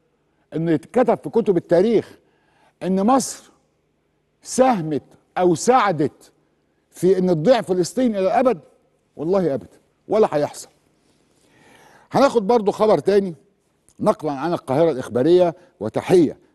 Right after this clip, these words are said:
لزملائنا الإعلاميين في القاهرة الإخبارية والمراسلين المتواجدين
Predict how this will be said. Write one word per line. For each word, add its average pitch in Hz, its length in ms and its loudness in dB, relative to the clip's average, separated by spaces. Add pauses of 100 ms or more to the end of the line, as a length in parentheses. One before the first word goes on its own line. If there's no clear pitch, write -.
لزملائنا 117 600 -2 (1120)
الإعلاميين 147 600 2 (1600)
في - 60 -2
القاهرة 165 380 2
الإخبارية 143 680 0 (680)
والمراسلين 135 800 0
المتواجدين 127 800 0